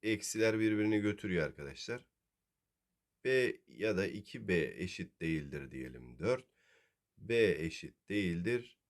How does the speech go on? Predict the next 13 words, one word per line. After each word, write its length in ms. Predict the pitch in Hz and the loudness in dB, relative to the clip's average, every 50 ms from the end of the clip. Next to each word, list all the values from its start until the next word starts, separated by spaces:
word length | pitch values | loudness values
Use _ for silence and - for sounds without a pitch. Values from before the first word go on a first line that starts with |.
| _ _ | _ _
iki 540 | - 95 - - - - 120 117 120 - - _ _ _ | -10 -10 -10 -10 -14 -12 -10 -10 -10 -10 -14 _ _ _
bizim 480 | - 92 90 80 78 87 107 - - - | -6 -4 -4 -2 -2 -4 -4 -6 -8 -12
sorunun 540 | _ - - 87 80 67 65 73 90 104 104 | _ -10 -6 -4 -4 -4 -4 -6 -6 -4 -4
cevabı. 340 | 82 82 71 62 60 76 - | -4 -4 -4 -6 -8 -6 -4
Hangi 320 | 131 143 131 117 101 87 | -2 -2 0 0 -2 0
değeri 240 | 80 78 73 73 71 | 0 0 0 0 -2
alamaz? 500 | 71 69 69 82 123 156 160 156 - - _ _ _ _ _ _ _ _ _ _ _ _ _ _ _ | -4 -4 -4 0 2 2 0 0 -2 -8 _ _ _ _ _ _ _ _ _ _ _ _ _ _ _
İki 460 | - 120 101 - - - 139 143 - - | -10 -10 -10 -10 -8 -10 -10 -10 -10 -8
olamaz 600 | - - 101 98 82 67 73 95 113 107 90 76 | -4 0 0 2 2 0 0 -2 -2 -2 -4 -6
diyeceğiz. 580 | 73 65 58 58 53 - - - - - - _ _ _ _ _ _ _ _ _ _ _ _ _ _ _ _ _ _ _ _ _ _ _ _ _ _ _ _ _ _ _ _ _ _ _ _ _ _ _ _ _ _ _ _ _ _ _ _ _ _ _ _ _ _ _ _ _ _ _ _ _ _ _ _ _ _ _ - _ _ _ _ _ _ _ _ _ _ _ _ _ _ _ | -8 -10 -12 -14 -16 -18 -20 -20 -20 -20 -20 _ _ _ _ _ _ _ _ _ _ _ _ _ _ _ _ _ _ _ _ _ _ _ _ _ _ _ _ _ _ _ _ _ _ _ _ _ _ _ _ _ _ _ _ _ _ _ _ _ _ _ _ _ _ _ _ _ _ _ _ _ _ _ _ _ _ _ -20 _ _ _ _ _ _ _ _ _ _ _ _ _ _ _
Evet, 520 | 202 170 131 92 - - - - - - - - | 4 6 6 6 4 2 -6 -14 -14 -16 -6 -2
doğrular 540 | 147 170 190 180 175 170 165 156 156 156 - | 0 2 2 2 4 4 4 4 4 2 0
paralelse... 800 | 151 147 139 143 143 147 147 147 143 - - 107 98 131 160 | 0 2 4 4 6 6 4 4 2 2 2 2 0 0 -2